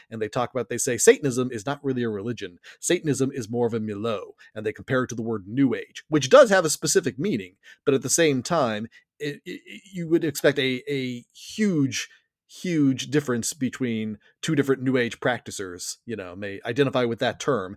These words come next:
and have a few things in common, but still have wildly different views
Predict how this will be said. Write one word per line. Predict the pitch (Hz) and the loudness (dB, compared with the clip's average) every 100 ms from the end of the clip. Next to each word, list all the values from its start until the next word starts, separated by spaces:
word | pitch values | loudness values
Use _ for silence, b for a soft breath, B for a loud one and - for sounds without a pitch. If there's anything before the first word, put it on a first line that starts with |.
| b | b
and | - 143 | -4 -2
have | |
a | 139 | 0
few | 247 | 0
things | 202 165 131 | 0 0 0
in | 117 | -2
common, | 185 135 98 98 - B _ | -2 -2 -4 -10 -16 B _
but | 127 | -6
still | - 143 123 | 4 6 6
have | 131 123 117 107 b _ | 2 0 -2 -4 b _
wildly | 110 104 131 147 135 117 120 110 | -16 0 6 6 6 2 -2 -2
different | 117 - 113 101 | -4 -4 -6 -8
views | 104 113 113 107 104 - | -10 -8 -6 -6 -6 -6